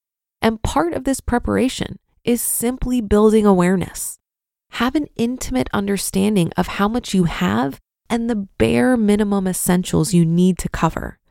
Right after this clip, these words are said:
known as a bare bones budget. Track your income and spending diligently and make note of trends. When you're not worried about money,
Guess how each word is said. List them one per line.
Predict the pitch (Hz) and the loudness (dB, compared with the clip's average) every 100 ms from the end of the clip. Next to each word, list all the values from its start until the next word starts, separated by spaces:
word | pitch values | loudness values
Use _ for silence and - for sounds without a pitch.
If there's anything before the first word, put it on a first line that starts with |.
| _ | _
known | 180 196 214 | -2 0 0
as | 214 | 0
a | 190 | 0
bare | 170 - 180 185 | 0 0 2 2
bones | 175 175 165 160 | 2 2 2 0
budget. | - 170 - - _ _ _ _ _ _ _ | -2 -2 -2 -8 _ _ _ _ _ _ _
Track | - - 220 277 - | -6 0 2 0 -2
your | 320 - | -2 -2
income | 226 233 226 226 226 | -4 -4 -4 -4 -4
and | 202 180 | -6 -6
spending | - - 208 202 208 202 180 | -6 -4 -4 -2 -4 -6 -6
diligently | - 196 214 190 - - - - _ _ _ | 2 4 4 4 -2 -6 -10 -12 _ _ _
and | - 214 208 | -2 0 0
make | 247 320 202 | 0 -2 0
note | 208 262 | 2 2
of | 226 | 0
trends. | - - 196 104 82 - - _ _ _ _ _ _ - | -2 -2 -2 -2 -8 -12 -16 _ _ _ _ _ _ -2
When | 233 247 | -2 0
you're | 254 | 0
not | 247 262 311 - | 2 0 0 -2
worried | 226 254 247 | -2 0 0
about | 220 190 - | 0 0 -2
money, | 156 - - | -4 -6 -12